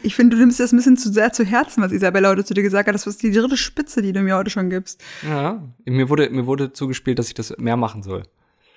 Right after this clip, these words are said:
Speaker 1: Okay.
Speaker 2: Was wolltest du denn zu den Betten sagen?
Speaker 1: Zu den Betten würde ich sagen, dass wir ja jetzt nicht unbedingt die Betten beziehen werden.
Speaker 2: Nee, wir werden dann ja auch, äh, Hilfe brauchen.
Speaker 1: Genau, also das ist ja
Speaker 2: Ja,
Speaker 1: auch das
Speaker 2: weil das
Speaker 1: Ding. Also ich habe gerade
Speaker 2: ja.
Speaker 1: überlegt, ob wir das sagen kann oder ob das doof ist, weil ich will ja auch nicht so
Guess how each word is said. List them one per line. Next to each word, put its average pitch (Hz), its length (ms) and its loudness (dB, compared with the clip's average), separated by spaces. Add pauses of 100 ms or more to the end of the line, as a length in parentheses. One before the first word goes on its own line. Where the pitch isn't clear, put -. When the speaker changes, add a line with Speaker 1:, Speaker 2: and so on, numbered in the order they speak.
(880)
Speaker 1:
Okay. 226 200 -4 (760)
Speaker 2:
Was - 160 -6
wolltest 127 160 -2
du 127 60 -2
denn 120 80 -2
zu - 100 -6
den 117 120 -2
Betten 120 240 -8
sagen? 104 320 -6 (200)
Speaker 1:
Zu - 120 0
den 220 80 4
Betten 226 200 2
würde 226 140 4
ich 208 80 0
sagen, 220 240 2
dass 214 320 0
wir 214 560 4
ja 208 240 4
jetzt 208 260 0
nicht 202 140 0
unbedingt 214 320 4
die 208 60 0
Betten 196 680 2
beziehen 190 760 0
werden. 185 280 2
Speaker 2:
Nee, 104 160 4
wir 98 100 -4
werden 101 160 -2
dann 98 80 -4
ja 95 140 -6
auch, - 260 -12 (160)
äh, - 420 -18
Hilfe 107 200 -8
brauchen. - 340 -10
Speaker 1:
Genau, 190 400 2
also 196 160 2
das 196 120 2
ist 208 100 0
ja 170 80 2
Speaker 2:
Ja, - 80 4
Speaker 1:
auch 196 40 2
das - 40 -4
Speaker 2:
weil 202 40 2
das 175 80 -2
Speaker 1:
Ding. 233 160 4
Also 202 120 2
ich 180 60 0
habe 202 80 0
gerade 208 140 2
Speaker 2:
ja. 202 40 2
Speaker 1:
überlegt, 208 240 2
ob 202 120 0
wir 202 60 -2
das 180 120 0
sagen 214 220 4
kann 240 180 0
oder 202 140 2
ob - 120 -2
das - 180 -6
doof 226 240 0
ist, 247 160 0
weil 190 100 2
ich - 100 -6
will 196 80 2
ja 190 120 2
auch - 40 0
nicht 196 200 0
so 190 320 -2